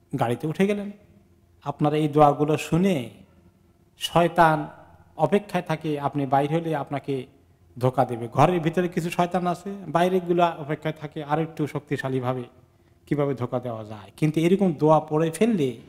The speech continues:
তখন শয়তান বলে, "কাইফা বিকুম মান উকিয়া?" তোমরা এখন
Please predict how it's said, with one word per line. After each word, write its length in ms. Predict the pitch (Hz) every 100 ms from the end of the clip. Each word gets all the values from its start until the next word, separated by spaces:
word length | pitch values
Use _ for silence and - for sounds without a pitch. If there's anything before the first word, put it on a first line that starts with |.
| - _ _ _ _ _ _
তখন 220 | 151 165
শয়তান 520 | 156 175 170 170 160
বলে, 440 | 131 120 139 135 113 - _ _ _ _ _ _ _ _ _ - - _ _
"কাইফা 320 | 185 214 202
বিকুম 340 | 190 185 160 147
মান 160 | 143 139
উকিয়া?" 400 | 190 190 151 123 - - _ _ _ _ _ _ _ _ _ _ _ _ _ _ - _ _ _ _ _ _
তোমরা 240 | - 160 180
এখন 320 | 165 190 175